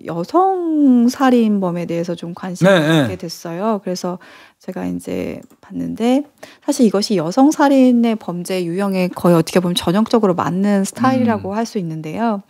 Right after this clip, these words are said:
Speaker 1: 여성, 우리나라에서 보통 매년마다 조금씩 차이는 있지만
Speaker 2: 음.
Speaker 1: 여성 살인범들 같은 경우는 십에서 한 십 퍼센트 정도, 전체 살인의
Speaker 2: 음.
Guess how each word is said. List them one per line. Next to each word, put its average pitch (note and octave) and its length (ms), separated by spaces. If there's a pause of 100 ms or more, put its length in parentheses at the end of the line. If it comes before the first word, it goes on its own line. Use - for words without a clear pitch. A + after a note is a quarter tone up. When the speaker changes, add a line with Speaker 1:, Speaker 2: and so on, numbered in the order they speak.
(420)
Speaker 1:
여성, E4 440
우리나라에서 A#3 760 (320)
보통 A3 420
매년마다 G#3 540
조금씩 G3 360
차이는 C#4+ 460
있지만 F#3 440
Speaker 2:
음. F3+ 40
Speaker 1:
여성 E3 260
살인범들 B3+ 600
같은 F3+ 260
경우는 F3 200
십에서 F4+ 520
한 A3+ 80
십 - 240
퍼센트 C#4 600
정도, E3 240
전체 F#3 340
살인의 D#3 480
Speaker 2:
음. - 40